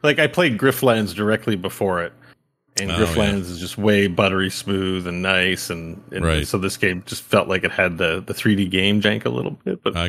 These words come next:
Speaker 2: totally
Speaker 1: thought it
Speaker 2: see
Speaker 1: was
Speaker 2: what
Speaker 1: an
Speaker 2: you're
Speaker 1: early
Speaker 2: saying.
Speaker 1: access, but it was, it, I assume it's my computer.
Speaker 2: It might be.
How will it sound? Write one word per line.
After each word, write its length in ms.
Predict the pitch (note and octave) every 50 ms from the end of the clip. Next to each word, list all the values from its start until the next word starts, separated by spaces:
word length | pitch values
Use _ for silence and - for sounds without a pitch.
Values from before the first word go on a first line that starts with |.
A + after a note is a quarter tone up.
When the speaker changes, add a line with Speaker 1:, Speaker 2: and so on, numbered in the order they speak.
| F2 - -
Speaker 2:
totally 220 | - - - F#3+
Speaker 1:
thought 100 | F3+ D#3+
it 40 | D3
Speaker 2:
see 40 | C3+ B2
Speaker 1:
was 60 | A2
Speaker 2:
what 0 |
Speaker 1:
an 40 | A2
Speaker 2:
you're 80 | A#2 A#2
Speaker 1:
early 100 | A2 G#2+
Speaker 2:
saying. 100 | G#2 G#2
Speaker 1:
access, 480 | A#2+ B2 B2 - - F2+ E2+ - - -
but 160 | - G2 F2+ F#2 - _ _ -
it 100 | A#2+ G2
was, 400 | - - - - - - - - -
it, 120 | B2 G2 - - - - _ _ _ _ _ _ B2
I 100 | A#2+ B2+
assume 320 | B2 B2 - E3 D#3 C#3
it's 140 | A#2 - -
my 100 | G2+ F#2
computer. 460 | - F#2 - - - D#2+ - E2 - - _ -
Speaker 2:
It 100 | G2 F#2+
might 240 | F#2+ F#2 F2+ D#2 D#2
be. 260 | D#2+ D#2 D#2 D#2